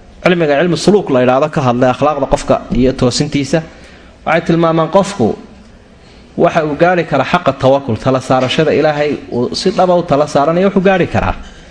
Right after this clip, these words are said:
Marka uu Ilaahay xaggiisa waxa ku maqan kaga kalsooni badan yahay waxa jeebkiisa ku jira. Shaygani jeebkiisu ku jira, shayga kalena Ilaahay xaggiisu ku maqan yahay.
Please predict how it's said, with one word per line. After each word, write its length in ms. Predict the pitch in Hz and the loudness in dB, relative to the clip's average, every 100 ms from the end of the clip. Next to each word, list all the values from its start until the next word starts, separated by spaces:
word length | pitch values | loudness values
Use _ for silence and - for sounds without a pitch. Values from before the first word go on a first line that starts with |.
| - - - - - - | -20 -20 -20 -20 -20 -14
Marka 400 | 208 156 202 196 | -4 0 0 0
uu 180 | 151 156 | 2 2
Ilaahay 220 | 190 190 | 2 0
xaggiisa 420 | 180 180 165 156 165 | 0 0 -2 0 0
waxa 240 | 165 131 - | 2 -2 0
ku 100 | 202 | 0
maqan 380 | 170 120 127 127 | 2 0 0 -2
kaga 240 | - 151 | 0 0
kalsooni 460 | 196 165 - 147 185 | 2 0 0 2 2
badan 260 | 156 156 165 | 2 0 2
yahay 80 | 160 | 0
waxa 120 | 151 | 0
jeebkiisa 500 | - 170 - - - | 2 2 2 -2 -2
ku 120 | - | -2
jira. 240 | 123 87 82 - - - - - - - - - - - - - - - - | 0 0 -2 -6 -20 -20 -20 -20 -20 -20 -20 -20 -20 -20 -20 -20 -20 -20 -14
Shaygani 380 | - 185 196 180 | 0 2 2 2
jeebkiisu 520 | 170 208 190 202 220 | 2 2 2 2 2
ku 120 | 202 208 | 2 2
jira, 320 | 156 120 90 - - - - - - | 2 0 -4 -10 -20 -20 -20 -20 -20
shayga 320 | - 196 202 175 | -2 2 2 2
kalena 320 | 180 180 196 | 0 2 2
Ilaahay 280 | 196 196 185 | 2 2 2
xaggiisu 480 | 190 170 175 - 160 | 2 0 0 0 0
ku 100 | 180 | 2
maqan 300 | 170 165 156 | 2 2 0
yahay. 180 | 104 | -4